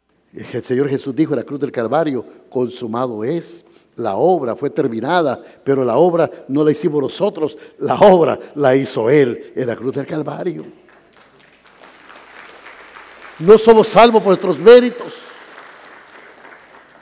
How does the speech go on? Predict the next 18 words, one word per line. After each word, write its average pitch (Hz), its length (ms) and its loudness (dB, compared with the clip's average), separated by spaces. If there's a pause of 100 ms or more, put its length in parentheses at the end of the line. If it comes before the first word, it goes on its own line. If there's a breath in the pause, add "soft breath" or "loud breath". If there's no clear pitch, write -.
(280)
porque 214 180 6
aquí 220 160 -2
somos 233 280 2
pecadores. 226 1200 0 (920 soft breath)
Y 226 100 4
porque 226 280 6
somos 233 260 2
pecadores, 214 680 6 (180 loud breath)
nosotros 220 420 4
necesitamos 220 380 4
de 214 140 4
Cristo. 240 540 0 (1400)
Por 240 140 6
eso 240 200 6
venimos 220 320 2
a 202 60 6
la 202 100 8
iglesia. 214 580 0